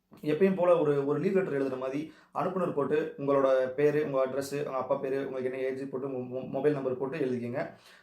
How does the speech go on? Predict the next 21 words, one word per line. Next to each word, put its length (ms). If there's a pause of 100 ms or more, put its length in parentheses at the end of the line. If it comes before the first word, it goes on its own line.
(240)
பெறுநர், 600
அ, 40
பெறுநர்ல 680
பார்த்தீங்கன்னா 540
நம்ம 500
தமிழ்நாட்டுல 420
இருக்கோம். 320 (260)
அதனால, 540
ஆ, 440
தமிழ்நாடு 460
மாநில, 520
ஆ, 220
மனித 280
உரிமை 200
ஆணையம், 280
ஆ, 180
ஸ்டேட், 320
ஆ, 380 (320)
ஹியூமன் 180
ரைட்ஸ் 220
கமிஷன் 340